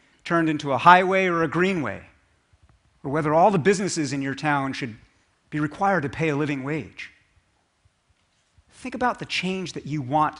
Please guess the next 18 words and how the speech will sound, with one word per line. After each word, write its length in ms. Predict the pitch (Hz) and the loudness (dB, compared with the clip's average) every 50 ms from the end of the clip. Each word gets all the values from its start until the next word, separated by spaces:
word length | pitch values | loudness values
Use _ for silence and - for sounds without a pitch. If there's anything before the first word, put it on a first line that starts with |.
| - - - | -14 -14 -10
in 80 | 151 | -8
your 120 | 135 127 120 | -6 -6 -6
city, 340 | - - 156 151 123 107 | -6 -6 -6 -6 -6 -6
and 100 | 104 110 | -8 -8
then 120 | 139 170 170 | -8 -10 -8
think 200 | - - 277 - | -10 -10 -10 -4
about 320 | 190 202 190 180 180 - - - - _ - _ _ _ _ _ _ _ _ _ _ _ | 0 2 2 2 2 -2 -8 -20 -20 _ -20 _ _ _ _ _ _ _ _ _ _ _
how 240 | - - 160 175 208 | -10 -8 -6 -4 -4
you 140 | 180 180 | -4 -2
would 180 | 147 131 104 104 | -4 -4 -6 -6
get 200 | 98 135 160 160 | -4 -4 -4 -6
it, 240 | 98 - - - - - _ _ _ _ _ _ _ _ _ _ _ _ _ - - _ _ _ _ _ _ _ | -8 -12 -18 -20 -20 -20 _ _ _ _ _ _ _ _ _ _ _ _ _ -20 -20 _ _ _ _ _ _ _
how 180 | - - 156 175 | -18 -14 -12 -8
you 140 | 214 180 175 | -8 -6 -6
would 140 | 170 131 117 | -6 -6 -8
make 420 | 110 107 113 131 151 147 - - | -10 -8 -6 -6 -6 -8 -10 -12
it 180 | 127 127 - - | -12 -12 -12 -12
happen. 340 | - - 143 - - - | -8 -8 -8 -8 -10 -16